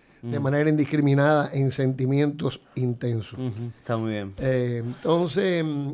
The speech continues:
Speaker 1: hay otro libro de ensayos y, de ensayos y artículos, que también es algún género que yo cultivo,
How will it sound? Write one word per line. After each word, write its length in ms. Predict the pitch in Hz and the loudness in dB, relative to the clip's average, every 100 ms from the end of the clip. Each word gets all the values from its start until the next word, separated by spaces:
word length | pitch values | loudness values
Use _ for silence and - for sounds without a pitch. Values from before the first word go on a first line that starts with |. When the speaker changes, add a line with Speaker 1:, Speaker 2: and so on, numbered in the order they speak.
| - | -4
Speaker 1:
hay 240 | 151 160 | 0 4
otro 240 | 175 170 | 2 2
libro 400 | 175 156 160 208 220 | 2 2 2 -2 -4
de 300 | 139 127 123 | -4 -4 -4
ensayos 640 | 120 - 156 143 143 143 131 | -6 -6 -2 0 0 0 -2
y, 500 | 123 117 113 113 120 _ _ _ _ _ _ - | -2 -4 -6 -10 -14 _ _ _ _ _ _ -8
de 100 | 131 | -2
ensayos 540 | 131 - 143 147 156 | -2 -2 0 2 2
y 40 | 156 | 2
artículos, 540 | 147 139 151 190 190 165 _ _ _ _ | 0 -4 -4 -2 -6 -8 _ _ _ _
que 140 | 147 | -8
también 380 | 123 127 127 135 | -4 -2 0 0
es 80 | 135 | 0
algún 280 | 135 139 131 | 0 -2 -2
género 300 | 131 135 131 | -2 -2 -2
que 120 | 127 | -2
yo 420 | 123 123 123 120 127 | -2 -2 -6 -10 -10
cultivo, 420 | 131 131 170 | -8 -6 -8